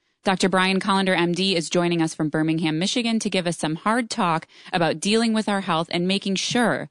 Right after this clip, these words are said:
we get the necessary testing. We invite you to call in if you have any questions at eight hundred, eight five nine, zero nine five seven. That's eight hundred, eight five nine, zero nine five seven. Doctor Collender, we kind of primed our audience on Facebook Live, uh, what we're gonna talk about. We're gonna get more into prevention this week.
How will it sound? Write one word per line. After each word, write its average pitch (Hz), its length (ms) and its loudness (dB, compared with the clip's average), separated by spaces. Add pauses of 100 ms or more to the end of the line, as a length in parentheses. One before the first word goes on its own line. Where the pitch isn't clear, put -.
(200)
we 196 100 2
get 185 120 0
the 196 80 0
necessary 185 520 0
testing. - 560 -4 (540)
We 196 100 2
invite 196 240 2
you 226 80 -2
to 233 80 2
call 202 300 0
in 208 140 0
if 208 100 -4
you 180 80 -2
have 185 260 -2
any 202 160 2
questions 160 600 -2
at 151 120 -4
eight 202 140 -2
hundred, 190 420 -2 (100)
eight 165 180 -2
five 156 260 -2
nine, 202 420 -2 (140)
zero 170 280 0
nine 156 260 -2
five 147 240 -4
seven. 208 460 -2 (260)
That's 175 240 0
eight 185 140 2
hundred, 180 360 0 (140)
eight 170 160 0
five 156 260 -2
nine, 180 420 0 (160)
zero 165 380 0
nine 156 420 -2 (120)
five 151 240 -2
seven. 160 500 0 (520)
Doctor 165 240 2
Collender, 165 340 0
we 160 100 0
kind 160 200 0
of 151 80 -2
primed 165 420 2
our 151 340 2
audience 156 440 0
on 151 120 0
Facebook 151 460 -2
Live, 151 460 0
uh, 156 120 0
what 143 120 0
we're 151 80 -2
gonna 156 160 -2
talk 156 260 -2
about. 156 160 -2
We're 156 80 0
gonna 156 180 0
get 170 220 -2
more 175 160 -2
into 165 240 -2
prevention 151 540 -2
this 147 200 -4
week. 147 300 -2